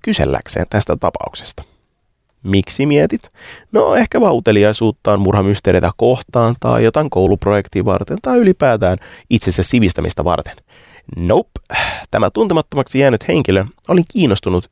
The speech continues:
tästä tapahtumasta, koska hänen joku läheinen oli kuollut ja tämän kuolleen ihmisen tavaroista löytyi uutisia ja muuta materiaalia, joka oli otettu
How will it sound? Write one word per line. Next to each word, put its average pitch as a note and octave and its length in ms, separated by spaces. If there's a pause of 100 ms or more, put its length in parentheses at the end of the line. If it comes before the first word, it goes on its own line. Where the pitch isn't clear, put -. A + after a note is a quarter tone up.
(120)
tästä - 260
tapahtumasta, - 600 (340)
koska B2+ 300 (160)
hänen F3+ 360
joku D#2 280
läheinen F2+ 460
oli F2 100 (100)
kuollut G#2+ 520 (340)
ja - 60
tämän F2 300
kuolleen G2 460
ihmisen F#2 380
tavaroista G2 600
löytyi F2 380
uutisia G2+ 540
ja E2 120
muuta A2 300
materiaalia, B1+ 680 (200)
joka F2+ 180
oli E2+ 100
otettu E2+ 320